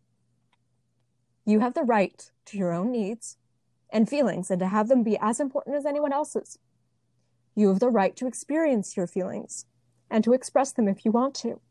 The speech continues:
You have the right to not be held responsible for other people's feelings. And you have the right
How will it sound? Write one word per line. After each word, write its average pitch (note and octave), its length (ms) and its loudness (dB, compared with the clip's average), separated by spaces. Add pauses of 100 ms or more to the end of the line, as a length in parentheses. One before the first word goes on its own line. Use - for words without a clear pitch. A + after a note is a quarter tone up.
(800)
You C4+ 100 6
have D4 160 4
the C#4+ 100 4
right C4+ 340 4
to B3 140 -2
not A#3+ 300 0
be D4 100 -6
held C4+ 260 -4
responsible A#3 840 -2
for - 180 -2
other D#4+ 220 0
people's G#3 420 -8
feelings. - 540 -6 (960)
And F3+ 160 2
you G3+ 60 6
have G#3 160 4
the G3+ 80 2
right F#3 320 4